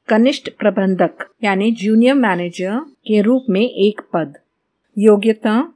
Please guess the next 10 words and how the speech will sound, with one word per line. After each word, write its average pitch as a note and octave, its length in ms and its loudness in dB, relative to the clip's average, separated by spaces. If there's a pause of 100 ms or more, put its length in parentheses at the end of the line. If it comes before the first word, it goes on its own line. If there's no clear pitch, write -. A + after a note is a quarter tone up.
(160)
engineering C4 640 4
में A3 200 0
diploma, F#3 520 -2 (460)
mechanic G#3+ 760 -2
अथवा G3 380 -2 (280)
civil G#3+ 540 2 (320)
के B3 120 4
अनुशासन G#3+ 840 2
में C4+ 120 2
सक्षम। E3 600 -6